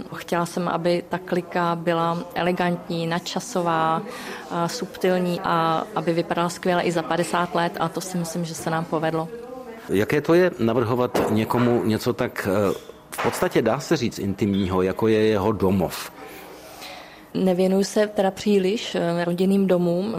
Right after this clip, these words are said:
Speaker 1: navrhovala jsem to jenom pro přátelé, protože to je velmi osobní, musíte toho člověka opravdu poznat,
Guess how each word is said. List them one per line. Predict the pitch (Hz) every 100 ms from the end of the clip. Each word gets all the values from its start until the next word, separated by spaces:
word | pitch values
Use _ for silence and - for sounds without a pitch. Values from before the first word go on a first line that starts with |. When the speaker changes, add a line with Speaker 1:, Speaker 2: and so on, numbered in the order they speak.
| 165
Speaker 1:
navrhovala | 160 165 165 175 175
jsem | - 175
to |
jenom | 180 180
pro | 190 170
přátelé, | - 170 165 170 165
protože | 170 170 175 165
to | 180
je |
velmi | 175 170 180 180
osobní, | - - 175 180 185
musíte | 180 - 175 165
toho | 170 170
člověka | - 175 175 175
opravdu | 165 170 170
poznat, | 180 - 170 175 165 170